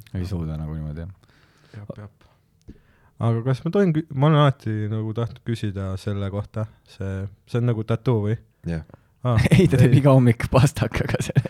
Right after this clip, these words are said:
Speaker 2: Ei, ta on cool. Ei, nagu näo-, näotätoveeringute, kui nagu pange panna, aga mõned näotätoveeringud päris nagu sobivad, vaata.
Speaker 3: Mhm.
Speaker 2: Et sul on nagu see teine variant. Ja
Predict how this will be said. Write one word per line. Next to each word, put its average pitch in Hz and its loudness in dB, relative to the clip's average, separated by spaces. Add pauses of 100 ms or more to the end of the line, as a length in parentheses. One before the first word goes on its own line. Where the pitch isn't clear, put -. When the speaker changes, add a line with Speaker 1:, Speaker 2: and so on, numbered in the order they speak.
(140)
Speaker 2:
Ei, 151 6
ta 185 6
on 190 2
cool. 156 4
Ei, 151 6
nagu 135 4 (260)
näo-, 170 6
näotätoveeringute, 127 6
kui 113 2
nagu 113 2
pange 151 4
panna, 110 2
aga 123 4
mõned 151 8
näotätoveeringud 113 4
päris 120 2
nagu 104 -2
sobivad, 104 2
vaata. 101 -4 (140)
Speaker 3:
Mhm. 85 -2
Speaker 2:
Et 110 0
sul 131 4
on 107 0
nagu 104 -4
see - -10
teine 120 2
variant. 98 -2 (760)
Ja 101 2